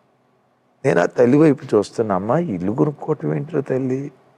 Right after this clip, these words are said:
ఇంటి అది కట్టుకోవటమే కష్టం కదా మీ బ్రతుకు. ఈ-, ఏంటమ్మా?" దేవుని కృపను బట్టి బాబుకు ఉద్యోగం వచ్చింది కదన్నా, మాకున్న కష్టాలన్నీ తీరిపోయినాయి అన్నా, ఇల్లు కొనుక్కున్నామన్నా.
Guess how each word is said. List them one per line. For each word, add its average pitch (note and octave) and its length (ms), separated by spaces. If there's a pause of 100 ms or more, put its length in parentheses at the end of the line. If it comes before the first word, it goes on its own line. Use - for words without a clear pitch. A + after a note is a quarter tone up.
(580)
ఇంటి A#2 220
అది A#2+ 180
కట్టుకోవటమే B2+ 640
కష్టం C3 440
కదా B2+ 200
మీ C3 160
బ్రతుకు. C3+ 600 (960)
ఈ-, A2 160
ఏంటమ్మా?" C3+ 600 (720)
దేవుని G2 280
కృపను G2 360
బట్టి G2+ 320
బాబుకు G2 500
ఉద్యోగం G2 360
వచ్చింది G2 420
కదన్నా, G2+ 500 (680)
మాకున్న F#2 340
కష్టాలన్నీ G#2 720
తీరిపోయినాయి G#2+ 680
అన్నా, G#2 340 (680)
ఇల్లు G#2 180
కొనుక్కున్నామన్నా. G2 1000